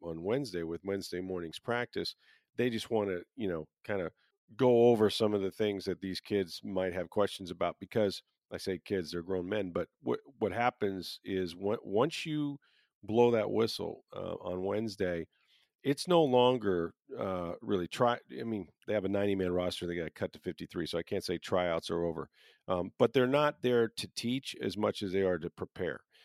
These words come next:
And it's a, it's a different mindset, because now it's regular season. You know, for, for all that you can say, "Well, it's preseason, it's training." No, no, you're preparing now for one opponent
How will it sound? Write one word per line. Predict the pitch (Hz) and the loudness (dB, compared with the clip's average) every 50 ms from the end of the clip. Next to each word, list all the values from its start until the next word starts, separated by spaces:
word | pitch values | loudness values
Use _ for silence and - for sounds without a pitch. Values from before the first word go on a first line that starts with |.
| _ _ _ - | _ _ _ -8
And | - 104 98 98 101 98 95 92 95 - - _ | -4 -2 0 0 2 0 0 -2 -2 -6 -8 _
it's | - 123 - - | -12 -8 -6 -6
a, | 101 - - | -6 -6 -6
it's | - 104 - - | -8 -8 -6 -6
a | 95 85 - _ - | -8 -8 -8 _ -4
different | 135 139 - - 135 120 - | -2 -2 -2 -2 -4 -4 -2
mindset, | - 98 98 95 90 85 - - 95 85 76 - _ _ _ _ - | -2 -2 -2 -2 -2 -4 -4 -4 -2 -2 -4 -4 _ _ _ _ -12
because | 104 - - 110 98 90 - 104 | -12 -8 -4 -4 -4 -2 -2 -2
now | 104 104 110 117 113 | 0 2 2 4 2
it's | 104 - - - | 2 0 -2 -6
regular | 95 92 101 101 95 95 87 90 82 | -4 -2 -2 -2 -2 -2 -4 -4 -4
season. | - - 90 80 71 - - - _ - | -4 -6 -8 -8 -10 -12 -16 -20 _ -10
You | - 104 92 | -6 -4 -2
know, | 90 90 92 92 - | 0 0 -2 -2 -6
for, | - 90 92 92 | -10 -12 -12 -10
for | - - 107 107 | -4 0 4 6
all | 110 117 117 120 117 | 8 8 8 8 8
that | 110 107 104 | 6 2 0
you | 104 95 | 0 -4
can | 101 - | -6 -4
say, | - 107 | -2 -2
"Well, | 98 95 101 98 | 0 2 2 2
it's | 92 - - | 2 0 -4
preseason, | - - 113 110 101 - - - 104 98 95 92 | -8 -6 -4 -4 -4 -6 -6 -8 -8 -6 -6 -6
it's | 90 82 - - | -8 -8 -10 -10
training." | - - 113 107 101 101 101 98 | -6 -2 -2 0 0 -2 -2 -4
No, | 95 - - _ _ _ _ _ _ _ _ - | -6 -6 -8 _ _ _ _ _ _ _ _ -6
no, | - 90 87 | -4 -4 -2
you're | 92 107 131 160 | 2 2 2 2
preparing | 156 - 170 127 - 139 123 117 113 110 107 98 | 2 0 -6 -4 -2 -2 0 0 -2 -2 -4 -4
now | 95 90 87 85 82 82 - _ _ _ _ _ _ _ | -4 -4 -4 -6 -6 -8 -10 _ _ _ _ _ _ _
for | - 104 98 | -6 -2 0
one | 92 98 110 123 | 2 2 2 2
opponent | 131 - - 107 95 90 90 87 82 - | 2 0 0 0 0 2 2 0 -2 -4